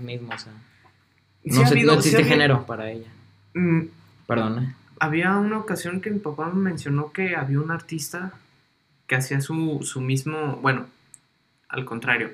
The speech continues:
Speaker 2: que Billie Eilish hacía su mismo estilo, por decirlo así,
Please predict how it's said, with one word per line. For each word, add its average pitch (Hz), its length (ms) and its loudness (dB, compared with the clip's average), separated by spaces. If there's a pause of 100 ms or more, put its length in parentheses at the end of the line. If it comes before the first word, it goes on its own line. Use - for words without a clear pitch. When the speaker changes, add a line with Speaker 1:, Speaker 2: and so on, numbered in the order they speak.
Speaker 2:
que 113 220 -2
Billie 139 280 0
Eilish 160 320 -2
hacía 131 220 -6
su 139 140 -4
mismo 131 600 -2 (240)
estilo, 131 480 -6
por 117 140 -8
decirlo 117 340 -6
así, 143 200 -10